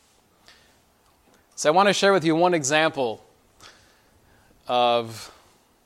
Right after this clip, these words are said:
someone that we would look at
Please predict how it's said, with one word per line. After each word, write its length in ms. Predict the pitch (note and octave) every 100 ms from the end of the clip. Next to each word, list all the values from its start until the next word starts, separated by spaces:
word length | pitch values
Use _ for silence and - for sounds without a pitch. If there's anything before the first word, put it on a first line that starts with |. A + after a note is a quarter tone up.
| _ _ _ _ _ _ _ _ _ - D#3
someone 500 | - F3+ F#3+ F3+ D#3+
that 140 | D3+
we 140 | D#3+
would 140 | F#3+ D#3+
look 220 | F3 E3+
at 380 | D#3+ D3+ D3+ -